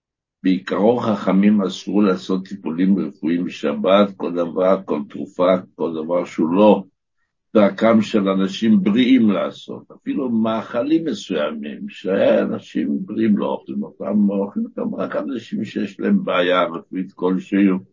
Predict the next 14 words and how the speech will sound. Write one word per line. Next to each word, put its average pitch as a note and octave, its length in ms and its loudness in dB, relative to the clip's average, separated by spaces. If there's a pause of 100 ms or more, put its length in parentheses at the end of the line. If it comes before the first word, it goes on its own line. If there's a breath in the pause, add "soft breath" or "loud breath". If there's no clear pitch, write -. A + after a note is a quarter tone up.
(800)
או A2+ 140 6
איזשהו A2 400 2 (220)
טיפ-, G2+ 240 -4
או G2+ 400 2
איזשהו A2 500 2 (200)
פעולות G#2+ 500 -2
גופניות, B2 1040 0 (1080)
איזה A2+ 380 -2
עיסויים, A#2 720 4
כל A#2+ 160 -2
מיני A#2 320 -2
דברים A2 380 0
שבעצם G2+ 640 -2 (560)
אנשים G2 640 0